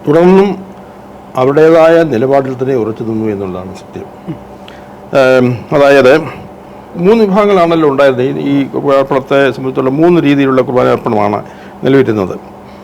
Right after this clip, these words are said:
ഈ മൂന്ന് വിഭാഗങ്ങളും അതുപോലെ തന്നെ തുടരുകയായിരുന്നു വാസ്തവത്തിൽ. ഏം, അത്താഴാഭിമുഖമായിട്ട് കുർബാന അർപ്പിക്കണം, അതായത് കിഴക്കിൻ്റെ അഭിമുഖമായിട്ട് കുർബാന അർപ്പിക്കണം, അതുപോലെ തന്നെ പൂർണ്ണതയിൽ അത്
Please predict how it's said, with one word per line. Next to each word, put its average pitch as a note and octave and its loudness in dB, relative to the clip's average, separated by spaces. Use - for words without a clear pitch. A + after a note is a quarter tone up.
ഈ B2+ -6
മൂന്ന് E3+ 2
വിഭാഗങ്ങളും G3+ 2
അതുപോലെ E3+ 0
തന്നെ F3+ -4
തുടരുകയായിരുന്നു G#2 -4
വാസ്തവത്തിൽ. - -16
ഏം, G#2+ -8
അത്താഴാഭിമുഖമായിട്ട് E3+ 2
കുർബാന D#3 2
അർപ്പിക്കണം, D3 -2
അതായത് C#3+ -2
കിഴക്കിൻ്റെ C#3+ -2
അഭിമുഖമായിട്ട് C#3 0
കുർബാന C3+ 0
അർപ്പിക്കണം, C3+ -4
അതുപോലെ D#3 0
തന്നെ D3 0
പൂർണ്ണതയിൽ D3+ 0
അത് B2+ 2